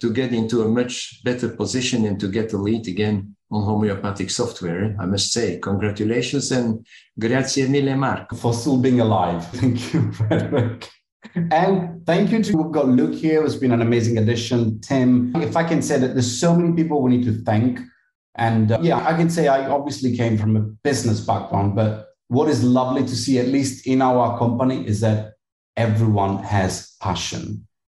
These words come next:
Speaker 2: People don't look at their watch and say, "It's nine A M, I'm, or five P M." We are all such hardworking people and we believe in what we do. And if this company did not have people who believe in what they do, it wouldn't exist, maybe homeopathy wouldn't exist.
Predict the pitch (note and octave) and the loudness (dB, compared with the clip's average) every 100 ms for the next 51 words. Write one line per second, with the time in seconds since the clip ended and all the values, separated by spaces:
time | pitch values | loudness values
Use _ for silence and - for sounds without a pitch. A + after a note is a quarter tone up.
0 | - C3+ D3 C#3+ C#3 C#3+ C#3 A#2+ A#2 A2 | -2 0 2 4 4 2 2 2 2 4
1 | A2 A2 A2 A2 G#2+ G#2+ A2 A2 - A2+ | 2 2 0 -2 0 0 0 -2 -4 0
2 | G#2+ G#2+ G#2 G#2+ G2+ G2+ G2+ F#2 F#2 F#2 | 2 4 2 2 2 2 0 0 -2 -2
3 | - A#2 A2 G#2+ G#2+ G2+ - - _ - | -4 -2 0 0 0 0 -4 -8 _ -4
4 | G#2+ C3 A#2 A2 B2 A2+ G#2+ - C3 B2 | 2 4 2 2 2 2 0 -2 -2 -2
5 | - G#2 A2+ G#2 G#2 G2+ - G#2+ A2 G#2+ | -2 -2 2 2 2 0 0 -2 0 0
6 | F#2+ G2 G#2+ G#2+ A2 B2 B2 A#2 A2 G2+ | 0 2 2 2 2 2 2 2 2 2
7 | G#2+ B2 - - _ _ - C3 B2 A#2+ | 2 2 0 -6 _ _ -2 2 2 0
8 | D3+ - - F3 E3+ F#3 F#3 C3+ G#2+ B2 | -2 -2 0 2 2 2 2 2 2 2
9 | B2 B2+ C#3 - - A#2+ A2 - - G#2+ | 4 4 2 -2 -4 -2 -2 -4 0 0
10 | A2 A#2+ G#2+ A#2 G#2+ G#2+ G#2+ G#2+ G#2 G2 | 0 -2 0 0 2 2 4 4 2 0
11 | F#2+ G2 F2+ F2 - _ _ _ - B2 | 0 0 0 -4 -12 _ _ _ -2 0
12 | B2+ A2 G#2 G2 E2+ - - _ _ _ | 2 2 0 -4 -6 -8 -16 _ _ _
13 | _ A2+ E3 G3 F3 F3 E3+ A2+ G2+ F#2 | _ 0 2 4 4 2 2 0 0 0
14 | F2 E2 E2+ - - _ | -4 -6 -12 -14 -18 _